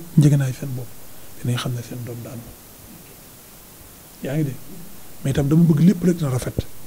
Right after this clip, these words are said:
Lii sport la, faut pas que ñuy ŋàññante wala ñuy waxante lu ñaaw, xam la ñi nekk ci plateau yi suñuy papa lañ.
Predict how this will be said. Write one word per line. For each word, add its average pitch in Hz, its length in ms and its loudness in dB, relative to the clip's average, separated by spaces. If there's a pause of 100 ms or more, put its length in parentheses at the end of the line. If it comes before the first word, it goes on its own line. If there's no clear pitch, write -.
(120)
Lii 156 200 2
sport 143 340 4
la, 120 120 0 (460)
faut - 100 0
pas 190 140 4
que - 100 0
ñuy 160 160 4
ŋàññante 139 560 4 (840)
wala 135 140 -2
ñuy 135 140 -2
waxante 131 320 -2
lu 131 80 -4 (100)
ñaaw, 127 240 0 (480)
xam 151 240 2
la 123 140 0 (560)
ñi 165 120 10
nekk 208 140 6
ci - 80 2
plateau 165 340 6
yi 131 60 0
suñuy 160 220 2
papa 135 260 -4
lañ. 117 140 -6